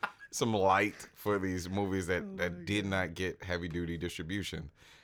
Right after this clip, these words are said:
Speaker 1: And, uh, okay, so indie movies, uh, are limited for a couple reasons, almost always because it's an unconventional sort of script that people aren't banking on. Uh, one, one, one of the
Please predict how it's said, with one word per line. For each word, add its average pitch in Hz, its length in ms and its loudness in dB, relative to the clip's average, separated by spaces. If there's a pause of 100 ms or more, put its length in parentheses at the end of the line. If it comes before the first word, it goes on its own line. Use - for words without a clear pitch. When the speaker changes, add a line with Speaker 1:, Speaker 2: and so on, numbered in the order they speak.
Speaker 1:
And, 110 240 4
uh, 101 260 4 (120)
okay, 165 260 2
so 131 380 2
indie 180 240 -4
movies, 135 500 0 (340)
uh, 101 420 4 (680)
are 113 180 8
limited 120 420 4
for 117 360 6
a 107 80 6
couple 131 280 2
reasons, 92 500 -2 (100)
almost 98 360 2
always 131 340 6
because 98 580 2 (420)
it's 104 200 0
an 104 80 2
unconventional 104 760 0
sort 90 220 0
of 87 60 -2
script - 320 -4
that 87 140 -2
people 95 220 -6
aren't 90 220 0
banking 80 380 -2
on. 76 260 -6 (460)
Uh, 82 240 2
one, 110 360 4
one, 117 440 2
one 110 120 4
of 117 120 2
the 98 200 4